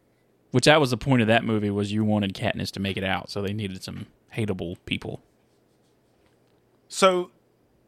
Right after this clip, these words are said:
Speaker 2: there's a moment there. Remember when
Speaker 1: Mm-hmm.
Speaker 2: Joanna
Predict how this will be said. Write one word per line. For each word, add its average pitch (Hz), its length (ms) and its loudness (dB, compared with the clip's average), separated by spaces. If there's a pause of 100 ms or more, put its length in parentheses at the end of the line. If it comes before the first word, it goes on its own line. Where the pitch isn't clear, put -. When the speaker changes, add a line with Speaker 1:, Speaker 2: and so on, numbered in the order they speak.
(360)
Speaker 2:
there's 233 220 -2
a 208 40 2
moment 175 560 4
there. 104 440 0 (880)
Remember 185 460 4
when 104 260 0
Speaker 1:
Mm-hmm. 127 60 0
Speaker 2:
Joanna 131 540 -2